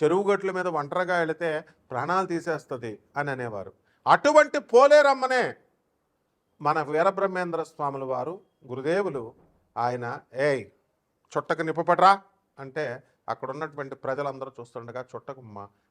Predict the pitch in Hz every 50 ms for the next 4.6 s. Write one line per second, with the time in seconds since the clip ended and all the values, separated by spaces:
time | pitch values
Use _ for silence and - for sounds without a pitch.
0 | _ _ - 117 - - _ 143 120 - _ 95 87 _ _ _ _ _ _ _
1 | _ _ _ _ - 117 110 110 143 147 160 147 120 120 120 131 151 170 160 151
2 | 160 165 156 165 160 147 139 127 123 123 117 - 123 120 120 120 113 _ _ _
3 | _ _ - 117 117 117 120 123 139 143 131 120 135 127 127 123 117 107 113 107
4 | 104 120 123 120 110 104 104 104 101 - _ -